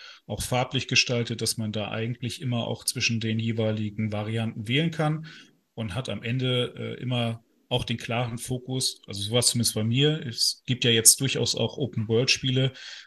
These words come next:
wo die Karte gigantisch ist, wo man sich in den Nebenmissionen verlieren kann.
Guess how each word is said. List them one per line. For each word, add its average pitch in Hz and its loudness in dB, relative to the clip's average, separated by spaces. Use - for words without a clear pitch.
wo 120 0
die 113 -2
Karte 120 0
gigantisch 117 0
ist, - -2
wo - -2
man 117 4
sich 110 4
in 110 0
den 110 4
Nebenmissionen 123 4
verlieren 131 0
kann. 139 -4